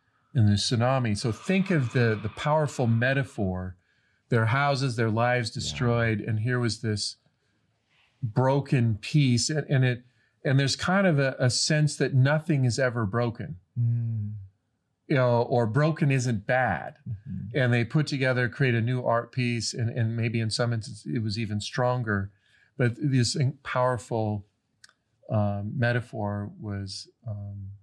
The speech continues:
Speaker 1: it, it is very moving. And he's going around and teaching people how to do it.
Speaker 2: Wow, that is so beautiful.
Speaker 1: Yeah.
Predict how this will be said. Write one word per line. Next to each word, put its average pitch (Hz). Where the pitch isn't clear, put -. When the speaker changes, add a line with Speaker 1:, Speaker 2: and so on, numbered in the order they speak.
Speaker 1:
it, -
it 135
is 117
very 104
moving. 95
And 113
he's 143
going 147
around 120
and 104
teaching 104
people 98
how 92
to 82
do 87
it. -
Speaker 2:
Wow, 113
that 110
is 113
so 95
beautiful. 92
Speaker 1:
Yeah. 87